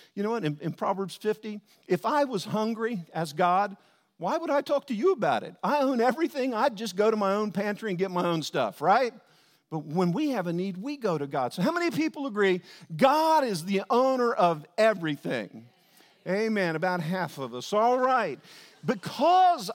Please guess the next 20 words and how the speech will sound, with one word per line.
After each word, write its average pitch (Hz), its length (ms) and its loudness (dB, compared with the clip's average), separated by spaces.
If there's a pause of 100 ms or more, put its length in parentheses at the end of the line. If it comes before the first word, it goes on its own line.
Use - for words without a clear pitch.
I 180 260 0
own 160 280 -2
everything, 139 640 -4
because 233 480 -2
God 165 340 0
owns 147 340 -4
everything, 151 640 -6 (400)
I 269 520 -6
love 254 1300 2
to 220 200 -6
give. 156 880 0
I 117 800 -10
love 175 460 -2
to 160 120 -6
give. 139 420 -6 (400)
I 143 100 -8
love 185 340 -2
to 190 100 -6
bless. 160 680 -6
I, 147 240 -6